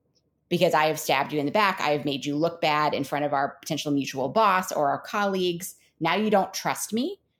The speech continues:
And now the next thing, we very well may completely agree on the next hundred things, but we have harmed our working relationship by coming at the disagreements in an adversarial way. So stabbing someone in the chest instead means that rather than stabbing them in the back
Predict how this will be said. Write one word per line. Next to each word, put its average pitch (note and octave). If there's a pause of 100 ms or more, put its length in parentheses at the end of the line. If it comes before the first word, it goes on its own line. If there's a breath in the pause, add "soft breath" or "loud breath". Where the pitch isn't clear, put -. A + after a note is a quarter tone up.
(140)
And F#3+
now D4
the F#3+
next C#4+
thing, G3+
we F4
very A3
well F#3
may F3
completely C4+
agree A3
on D#3+
the E3
next - (320)
hundred C4+
things, - (420)
but F#3+
we G#3
have G3+
harmed F#3+
our D#3
working E3+
relationship A3 (340)
by E3+ (120)
coming F3
at D#3
the E3
disagreements C#3+
in C#3+
an C#3
adversarial -
way. - (280)
So A#3
stabbing A3+
someone B3+
in G#3+
the F#3
chest D#3+
instead D#3+
means C#3+
that F3+
rather B3
than E3+
stabbing E3
them F3+
in F3
the E3+
back D3+